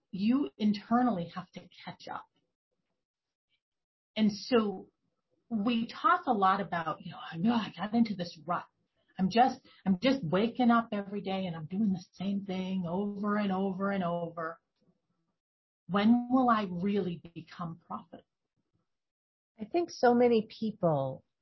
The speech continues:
Speaker 2: can relate to what you just said,
Speaker 1: Mm-hmm.
Speaker 2: right? It's just that we're here,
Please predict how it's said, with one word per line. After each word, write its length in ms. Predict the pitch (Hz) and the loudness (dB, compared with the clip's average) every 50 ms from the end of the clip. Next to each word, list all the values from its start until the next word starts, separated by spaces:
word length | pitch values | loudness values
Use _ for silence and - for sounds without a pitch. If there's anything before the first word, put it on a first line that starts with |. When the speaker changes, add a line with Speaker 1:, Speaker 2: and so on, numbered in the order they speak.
| _ _ _ _ _ _ _ _ - | _ _ _ _ _ _ _ _ -4
Speaker 2:
can 200 | - 202 190 180 | 0 0 2 2
relate 480 | 180 175 165 175 190 190 190 - - | 2 2 2 2 2 2 2 0 -4
to 120 | - 185 165 | -6 -4 -2
what 180 | 156 156 - | -2 -2 -2
you 180 | 160 151 170 165 | -2 -4 -4 -4
just 320 | 160 - 151 147 - - | -4 -4 -6 -6 -6 -10
said, 240 | _ 127 - 110 - - _ _ _ _ _ _ _ _ _ _ _ _ _ _ _ _ _ _ - | _ -10 -10 -10 -12 -14 _ _ _ _ _ _ _ _ _ _ _ _ _ _ _ _ _ _ -10
Speaker 1:
Mm-hmm. 160 | 208 233 233 240 - _ _ - | -8 -6 -6 -6 -10 _ _ -2
Speaker 2:
right? 320 | 170 180 185 196 196 - | 0 2 2 2 2 2
It's 260 | - 185 175 - - | 0 0 -2 -4 -6
just 220 | - 208 196 - - - | -6 -6 -6 -6 0 4
that 280 | 190 180 170 151 151 - _ _ _ _ _ _ _ _ _ _ _ _ | 4 6 6 4 2 -6 _ _ _ _ _ _ _ _ _ _ _ _
we're 240 | - 196 254 262 233 - - - - | -2 2 2 2 2 0 -6 -6 0
here, 580 | 311 320 339 330 294 247 233 220 226 240 226 | 2 4 6 6 8 8 6 6 4 2 -2